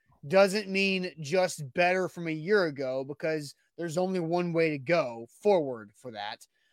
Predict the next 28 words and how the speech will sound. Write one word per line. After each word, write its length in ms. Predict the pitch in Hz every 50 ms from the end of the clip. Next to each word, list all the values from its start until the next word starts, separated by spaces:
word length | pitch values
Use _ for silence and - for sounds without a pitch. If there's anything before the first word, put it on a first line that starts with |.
| _ _ -
Uh, 240 | 160 170 175 170 160
so 380 | - - - 208 196 185 190 - -
is 240 | 220 226 220 190 226
it 220 | 233 220 - - _ _ _
a 220 | - 196 190 180 165
passable 840 | - - - 226 233 247 202 - - 208 - 160 160 151 151 165 - -
offensive 600 | 180 185 190 185 - - 180 156 - 175 156 143
line 500 | 156 190 202 185 156 135 127 127 131 139 - _ _ _ _ -
in 120 | 185 196
the 160 | 196 202 202 190
N 80 | 185
F 240 | 175 165 156 - -
L? 400 | 180 175 175 196 226 233 202 - _ _ _ _ _ -
Right 260 | 151 185 - 185 214
now, 460 | 196 196 214 254 277 262 220 185 - - -
I 120 | 190 233
don't 220 | 302 311 233 175 - _
think 220 | - 226 254 -
so. 200 | - - 135 98 80 - _ _ _
I, 160 | 143 180 180 160 180 202 214
I'd 140 | 220 175
still 320 | - - - - 262 269 240
say, 320 | - - - 220 196 190 -
I, 160 | 165 185 175
so 320 | 170 - 220 202 190 165 - _ _ _ 160
my 200 | 170 190 220 226
official 420 | 214 - 226 226 - - 214 208 -
answer 480 | 185 185 185 175 - 185 175 175 -